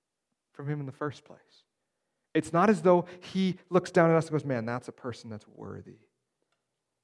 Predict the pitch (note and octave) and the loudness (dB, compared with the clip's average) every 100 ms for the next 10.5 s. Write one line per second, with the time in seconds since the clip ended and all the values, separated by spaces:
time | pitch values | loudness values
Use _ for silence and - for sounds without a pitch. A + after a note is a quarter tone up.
0 | _ _ _ _ _ _ _ _ _ _ | _ _ _ _ _ _ _ _ _ _
1 | _ _ _ _ _ _ _ _ _ _ | _ _ _ _ _ _ _ _ _ _
2 | _ _ _ _ _ - _ C3 D#3+ D#3 | _ _ _ _ _ -20 _ -2 -2 -2
3 | - D3+ D3+ C#3 C3+ C3 C3 C3+ C3+ C#3 | -2 4 6 4 0 -4 -2 2 4 4
4 | B2 A#2+ G#2+ - - C#3+ A#2+ A#2+ - B2+ | 2 -8 -14 -16 -10 -8 -6 -8 -4 -6
5 | - C#3+ B2+ G#2+ G#2+ - B2 A#2 - _ | -4 -6 -6 -6 -8 -8 -8 -8 -10 _
6 | _ _ _ _ _ _ _ _ C#3 D#3+ | _ _ _ _ _ _ _ _ 6 8
7 | E3+ - E3+ G3+ A#3 A#3 G3+ G3+ F#3+ - | 10 8 8 10 10 8 2 2 2 4
8 | F3+ D#3+ D3+ B2+ B2+ - _ - D3 C3+ | 4 6 6 2 -2 -14 _ -6 2 4
9 | C#3 C#3+ C#3 A#2+ A#2+ A2+ G#2+ - A2+ A2+ | 4 2 0 -4 -6 -10 -16 -12 -12 -12
10 | - G#2+ G2+ - | -12 -8 -8 -12